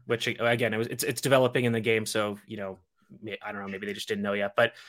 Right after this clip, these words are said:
you know, then just say you don't know. Like, that's pretty simple. And again, I, I, <laughs> this one is on, uh, arguably less excusable, 'cause it's not like Holy Cross is plugged into the broadcast and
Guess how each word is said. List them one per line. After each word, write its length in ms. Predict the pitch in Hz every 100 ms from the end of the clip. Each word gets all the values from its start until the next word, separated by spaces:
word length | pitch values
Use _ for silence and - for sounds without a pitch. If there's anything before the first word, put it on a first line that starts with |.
| - - - - -
you 100 | 135
know, 120 | 135
then 220 | 147 180
just 180 | 196 -
say 100 | 233
you 160 | 214
don't 220 | 214 214 120
know. 320 | 135 98 - - - -
Like, 220 | 135 -
that's 260 | 147 151 -
pretty 260 | - 185 165
simple. 380 | - 147 98
And 100 | 120
again, 280 | 139 147 120
I, 140 | 120 131 -
I, 120 | 120 - -
<laughs> 220 | - - -
this 300 | 185 262 240
one 100 | 170
is 120 | 143
on, 180 | 139 131
uh, 300 | 135 127 - -
arguably 400 | 143 156 135 117 104
less 220 | 120 117
excusable, 380 | - 120 104 117
'cause 100 | 143
it's 140 | 190
not 240 | 247 254
like 280 | 156 151 139 - - - _ _ _
Holy 300 | - 170 147
Cross 360 | - 135 127 165
is 80 | 214
plugged 300 | - 143 127
into 100 | 117
the 60 |
broadcast 640 | 107 120 123 123 107 -
and 220 | 113 104